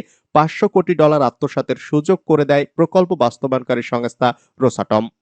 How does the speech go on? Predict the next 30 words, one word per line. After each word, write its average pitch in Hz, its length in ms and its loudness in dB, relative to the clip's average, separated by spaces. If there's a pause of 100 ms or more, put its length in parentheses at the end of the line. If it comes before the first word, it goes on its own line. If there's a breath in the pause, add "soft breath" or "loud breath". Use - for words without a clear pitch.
(200)
নিজের 165 360 4
ভাগ্নি 165 360 0
টিউলিপ 180 420 4
সিদ্দিকের 180 460 -2
মধ্যস্থতায় 156 680 -2
রাশিয়ার 135 440 0
সঙ্গে 147 320 -2
এ 135 120 -2
চুক্তি 156 300 -2
করেন 127 320 2
তৎকালীন 170 460 0
প্রধানমন্ত্রী 147 560 -4
শেখ 117 240 -4
হাসিনা। 113 440 -6
আর 120 140 -2
এ 113 60 0
মধ্যস্থতার 151 720 -2
বিনিময়ে 110 400 -2
পাচার 139 300 0
করা 113 200 2
অর্থের 139 360 0 (380)
ত্রিশ 190 220 4
শতাংশ 185 400 -2
পেয়েছেন 151 460 -2
টিউলিপ, 123 420 0
শেখ - 280 -2
রেহানা 156 460 -4
ও - 40 -4 (100)
পরিবারের 117 460 0
কয়েকজন 101 360 -2